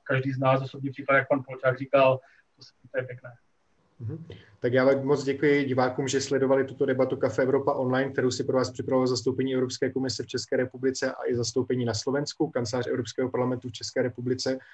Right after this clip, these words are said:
Speaker 2: a Institut pro evropskou politiku Europeum ve spolupráci se slovenskými Café Evropa. A děkuji za vaše komentáře, za vaše hlasování.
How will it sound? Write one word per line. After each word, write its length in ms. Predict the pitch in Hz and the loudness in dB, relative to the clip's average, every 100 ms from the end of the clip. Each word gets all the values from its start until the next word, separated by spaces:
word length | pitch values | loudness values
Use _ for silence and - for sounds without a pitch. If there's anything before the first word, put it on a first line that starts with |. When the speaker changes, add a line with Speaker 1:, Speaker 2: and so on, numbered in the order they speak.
| - - | -20 -6
Speaker 2:
a 60 | |
Institut 420 | 127 113 127 123 - | -4 -4 -6 -8 -2
pro 120 | 127 | 2
evropskou 340 | 123 120 - 131 | 2 0 -4 -2
politiku 360 | 131 131 120 | 0 -2 -4
Europeum 680 | 113 117 131 131 147 147 135 | -2 2 2 4 4 4 2
ve 100 | 120 | -2
spolupráci 580 | - 127 127 123 120 123 | 0 -2 0 -2 -2 -4
se 100 | 117 | -2
slovenskými 560 | 127 120 120 - 123 | -2 -2 -4 -6 -6
Café 300 | - 104 123 | -6 -4 -4
Evropa. 540 | - 113 123 123 160 175 - - - - | -2 -2 -2 0 -2 -2 -16 -20 -20 -4
A 160 | 131 127 | 0 2
děkuji 280 | 127 139 | 2 2
za 80 | 135 | 4
vaše 220 | 135 131 | 2 0
komentáře, 560 | 110 127 131 139 147 156 | -2 0 2 2 2 2
za 100 | 135 | 0
vaše 220 | 131 - | -2 -2
hlasování. 800 | 120 107 - 127 135 147 165 170 | -2 -2 -2 -2 0 0 -2 -4